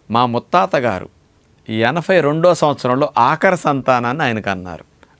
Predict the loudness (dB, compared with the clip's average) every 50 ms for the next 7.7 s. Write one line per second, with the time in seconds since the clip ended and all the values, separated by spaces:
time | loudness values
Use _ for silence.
0 | _ -6 -4 -2 -2 2 2 2 2 2 2 0 0 2 0 0 -2 -2 -4 -4
1 | -4 -4 -4 -4 -6 -8 -10 -12 _ _ -8 -4 -2 -2 -2 0 0 0 0 0
2 | -2 -4 -4 -6 -8 -8 -12 -10 -2 0 0 0 0 -2 -2 0 0 0 0 -2
3 | -2 -2 -2 0 0 0 -2 -2 -2 -2 -2 -2 0 0 -2 -2 -2 -2 -2 -2
4 | -2 0 0 0 2 2 2 2 2 2 2 2 2 2 2 2 0 0 -2 -2
5 | -2 -2 0 0 0 2 2 0 2 2 2 0 2 2 2 2 2 2 2 -2
6 | -4 -2 0 0 2 2 2 2 2 0 0 0 0 0 -2 -2 -2 -2 -4 -4
7 | -4 -4 -4 -4 -6 -6 -4 -4 -4 -4 -4 -6 -8 -10